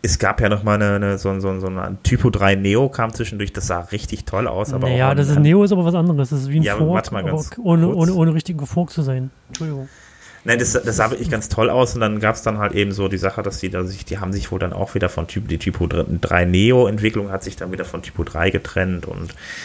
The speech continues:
Speaker 1: das ist jetzt ein eigenständiges Projekt und ach, naja, keine Ahnung. Also Typo
Speaker 2: Ja,
Speaker 1: drei
Speaker 2: hat
Speaker 1: weiß
Speaker 2: aber
Speaker 1: ich auch
Speaker 2: nichts
Speaker 1: nicht
Speaker 2: mehr
Speaker 1: damit, aber
Speaker 2: miteinander zu tun.
Speaker 1: Wie gesagt, ist ein anderes, ist aber ein anderes Thema.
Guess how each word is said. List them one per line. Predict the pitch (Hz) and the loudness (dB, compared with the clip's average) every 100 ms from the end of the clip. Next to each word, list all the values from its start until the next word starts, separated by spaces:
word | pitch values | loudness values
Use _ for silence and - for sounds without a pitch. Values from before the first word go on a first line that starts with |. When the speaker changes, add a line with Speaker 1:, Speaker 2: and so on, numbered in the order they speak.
| - - | -14 -6
Speaker 1:
das | 78 78 | -4 -2
ist | 82 - | -2 0
jetzt | 87 85 | 0 0
ein | |
eigenständiges | 82 90 95 95 87 92 92 | 0 0 0 -2 -2 -4 -6
Projekt | - 95 - - - | -8 -4 -6 -8 -14
und | - - | -12 -10
ach, | - - | -12 -10
naja, | - - - | -12 -12 -12
keine | - 82 80 | -8 -6 -6
Ahnung. | 82 - | -8 -8
Also | 87 85 | -6 -6
Typo | - 131 | -2 2
Speaker 2:
Ja, | 139 | 2
Speaker 1:
drei | 156 127 | 4 2
Speaker 2:
hat | 135 | 0
Speaker 1:
weiß | 151 | 0
Speaker 2:
aber | 147 | 2
Speaker 1:
ich | |
auch | 151 | 2
Speaker 2:
nichts | 180 | 0
Speaker 1:
nicht | - | 0
Speaker 2:
mehr | 180 | 2
Speaker 1:
damit, | 165 160 | 4 4
aber | 160 | 4
Speaker 2:
miteinander | 160 160 | 4 2
zu | 151 | 0
tun. | 139 180 135 117 - 196 - | 0 2 0 -4 -14 -14 0
Speaker 1:
Wie | - 95 | 4 6
gesagt, | - 135 - - - _ | 6 4 2 -2 -10 _
ist | 147 - | -4 0
ein | |
anderes, | 120 160 147 139 - | 2 4 2 0 -4
ist | 151 | -2
aber | 135 135 | 0 0
ein | 127 127 | -2 -4
anderes | - 120 120 113 98 | -4 0 0 0 -4
Thema. | - 113 95 | 0 0 0